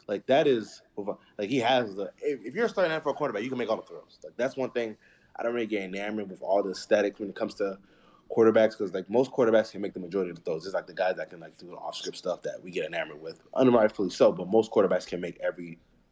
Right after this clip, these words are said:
the majority of throws that are required. So Davis can do that. It's just perplexing when he, like, I don't know if it's, like, his footwork or it's, you know, with his footwork and he's not generating enough power to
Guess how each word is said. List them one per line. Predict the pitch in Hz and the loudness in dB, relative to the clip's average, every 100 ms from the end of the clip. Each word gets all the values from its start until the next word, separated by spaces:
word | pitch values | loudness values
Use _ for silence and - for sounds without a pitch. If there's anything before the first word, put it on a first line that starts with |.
| _ | _
the | 101 | -6
majority | 92 92 98 90 | 0 4 4 4
of | |
throws | 80 85 82 80 | 0 2 2 0
that | |
are | 78 | -2
required. | - 85 80 - - | 2 2 2 -2 -4
So | 110 | -2
Davis | 92 117 110 - | 4 6 6 2
can | - 104 85 | -2 -2 0
do | 78 101 | 0 0
that. | 78 76 - _ _ _ _ | 0 -2 -8 _ _ _ _
It's | - 107 | -4 -2
just | - - - | -4 -8 -8
perplexing | 85 - - 135 131 120 92 | -10 -6 2 2 2 0 2
when | 87 82 | 0 -2
he, | 82 107 101 | -2 0 0
like, | 85 80 78 - - - - - - _ _ _ | -2 -2 -4 -8 -20 -20 -20 -20 -20 _ _ _
I | - | 2
don't | 127 117 | 4 4
know | |
if | 104 | 2
it's, | 82 | -2
like, | 76 | -14
his | - | -14
footwork | - - 196 - 165 170 160 147 - | -8 4 4 4 2 4 4 0 -4
or | 101 95 92 | -8 -6 -8
it's, | 92 - - _ _ | -10 -16 -20 _ _
you | 117 | -4
know, | 98 | 0
with | 101 | 0
his | 95 | -2
footwork | - 143 127 104 | 2 4 4 2
and | |
he's | 104 98 | -2 -2
not | 98 87 - _ - _ _ | -2 -2 -6 _ -20 _ _
generating | 98 110 107 98 95 | 2 4 4 0 -4
enough | 95 92 - | -4 -8 -10
power | - 113 120 117 | -6 2 6 6
to | 107 - | 4 -6